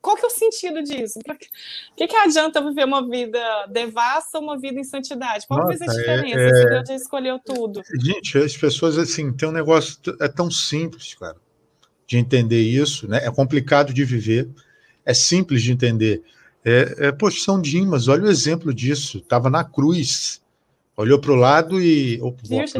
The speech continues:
Speaker 2: aproveitar, vou aproveitar, né? Porque
Speaker 1: Já tô aqui.
Speaker 2: já tô por aqui." E eu
Speaker 1: E de quebra, Jesus ainda
Speaker 2: É,
Speaker 1: fala, "Hoje
Speaker 2: Jesus.
Speaker 1: mesmo tu estarás comigo no paraíso."
Speaker 2: Pois é.
Speaker 1: Ó, vai dar uma
Speaker 2: E
Speaker 1: salva
Speaker 2: lá, e foi.
Speaker 1: como assim?
Speaker 2: E foi.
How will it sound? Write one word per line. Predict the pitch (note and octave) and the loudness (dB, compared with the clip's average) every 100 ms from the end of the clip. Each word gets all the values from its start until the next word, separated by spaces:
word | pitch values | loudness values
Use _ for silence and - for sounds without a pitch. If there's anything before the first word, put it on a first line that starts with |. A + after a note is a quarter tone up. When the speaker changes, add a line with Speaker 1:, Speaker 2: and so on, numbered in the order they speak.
| B2 | 2
Speaker 2:
aproveitar, | C#3+ E3 - C3 C#3+ - - - - - A2 | 4 4 2 2 2 -2 -18 -20 -20 -12 0
vou | C3 | 4
aproveitar, | C#3 C#3 C#3+ D3 E3 D#3+ - B2 C3 F#3 | 4 6 4 8 6 6 2 2 4 2
né? | G3+ F3+ | 4 2
Porque | B3 - G3 | 0 2 6
Speaker 1:
Já | B3 A#3 | 6 6
tô | - G4+ | 6 4
aqui. | - G3+ F#4+ G4+ A4 - - - _ _ _ A4 - A4 - - | 4 4 6 6 4 0 -12 -20 _ _ _ -8 -8 -14 -10 2
Speaker 2:
já | E3 | 2
tô | E3 F3+ E3 | 4 -2 -2
por | C4 G3 | 0 0
aqui." | - - G3 A3+ - _ - - | -2 -6 -6 -6 -6 _ -20 -2
E | E3 | 2
eu | A#3 | 6
Speaker 1:
E | C4 | 8
de | D4+ | 6
quebra, | E4 E4 C#4 F4 F#4 | 4 2 4 4 2
Jesus | E4+ D#4 E4 D#4+ | -2 -4 -4 -10
ainda | E4+ F#4+ | -10 -10
Speaker 2:
É, | |
Speaker 1:
fala, | - C3+ - - | -4 -2 -2 -4
"Hoje | - C3 | -4 0
Speaker 2:
Jesus. | E3+ D3 | 0 2
Speaker 1:
mesmo | F3 D#4+ F4 | 2 0 -6
tu | D#4 | -10
estarás | E4 - E4+ D#4 F4+ - | -10 -8 -8 -6 -8 -10
comigo | D#4 D#4+ | -12 -12
no | F#4 | -10
paraíso." | - E4 D#4 D#4 F#3+ F#3+ C4 | -8 -6 -4 -6 -4 -2 0
Speaker 2:
Pois | C#4 D#4+ D4+ | 0 0 -4
é. | |
Speaker 1:
Ó, | A#3+ C#4+ | -8 -10
vai | E4+ C#4 | -8 -4
dar | B3+ | -2
uma | E4 | -2
Speaker 2:
E | A3+ | -2
Speaker 1:
salva | E4+ A#3 | 2 2
Speaker 2:
lá, | B3 | 2
e | A3 | -2
foi. | - A3+ A3 | 0 2 2
Speaker 1:
como | G4 G4 A#4 | 0 -4 -4
assim? | - - B3+ C#3 | -6 -14 -8 0
Speaker 2:
E | E3+ E3+ | 0 0
foi. | A3+ A#3+ C4 | 6 6 6